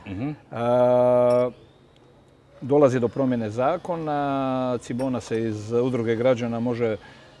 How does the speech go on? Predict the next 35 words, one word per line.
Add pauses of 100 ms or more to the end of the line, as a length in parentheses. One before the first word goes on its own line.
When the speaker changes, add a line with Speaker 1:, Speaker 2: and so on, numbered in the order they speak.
Speaker 2:
a,
preoblikovati
u
športsko
dioničko
društvo.
Speaker 1:
Je
li
Speaker 2:
Međutim,
Speaker 1:
to
pametno?
Odmah
samo
po-,
potpitanje.
Speaker 2:
to
je,
to
je
jedini
način,
Speaker 1:
Znači,
Speaker 2:
jer
Speaker 1:
u
redu.
Speaker 2:
jedini
način
gdje
ti
možeš,
ovoga,
konačno, (320)
ne
znam,
evo,